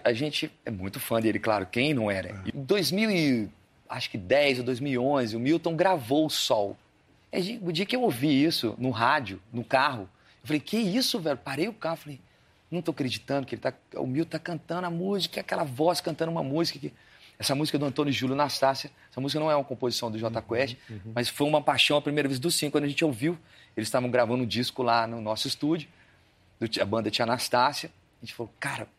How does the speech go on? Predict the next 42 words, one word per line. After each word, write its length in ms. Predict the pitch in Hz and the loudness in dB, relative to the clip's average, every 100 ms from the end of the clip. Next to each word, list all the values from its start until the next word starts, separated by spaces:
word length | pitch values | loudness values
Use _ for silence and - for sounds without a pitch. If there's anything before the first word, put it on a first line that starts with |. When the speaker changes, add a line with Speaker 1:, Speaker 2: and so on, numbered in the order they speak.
| - | -10
Speaker 1:
essa 180 | - | -6
música 240 | 127 147 160 | -2 -2 -2
é 40 | |
Jota 240 | 147 156 - | -4 -4 -8
Quest 340 | - 147 - | -8 -8 -6
demais, 460 | 190 135 127 160 131 | -6 -4 -4 -4 -4
esse 200 | 127 156 | -4 0
papo 340 | - 139 - | 2 2 2
aí, 260 | 143 143 151 - - - | 2 2 0 -6 -10 -6
a 20 | |
gente 60 | 131 | 2
precisa 120 | 160 | 4
gravar 260 | 160 156 | 4 4
essa 180 | 151 165 | 2 0
música." 340 | 165 110 - - _ _ - - - | -4 -4 -8 -14 _ _ -20 -20 -2
E 140 | 220 | 0
o 60 | 202 | 2
Milton 300 | 170 196 190 | 2 2 2
gravou. 500 | 185 180 127 123 120 - - | 4 4 4 2 2 -8 -4
E 140 | 135 | 2
aí, 180 | 139 151 | 4 4
desde 400 | 135 147 202 165 | 4 4 4 2
então, 460 | 160 175 131 147 180 - - _ | 2 2 2 2 -2 -12 -20 _
a 40 | - | -10
gente 80 | - | -4
falou, 120 | 120 | -2
"A 40 | |
gente 120 | 110 131 | -2 -4
precisa 180 | - 131 | 0 0
chamar 240 | - 131 | 0 0
o 60 | 143 | 2
Milton, 280 | 127 123 | 2 0
a 40 | - | -4
gente 120 | 98 | -14
precisa 180 | 98 113 | -12 -10
chamar 240 | - 113 | -8 -6
o 80 | 143 | -4
Milton." 280 | 131 120 110 _ - 117 _ _ | -4 -4 -6 _ -20 -20 _ _
Chamou. 340 | - 131 135 - _ _ _ - | -12 -10 -10 -16 _ _ _ -2
Aí, 340 | 127 120 143 - _ _ _ _ | 2 4 2 0 _ _ _ _
o 80 | - | -4
acústico, 720 | 120 - 135 139 - 160 - | -4 2 2 2 -2 -6 -12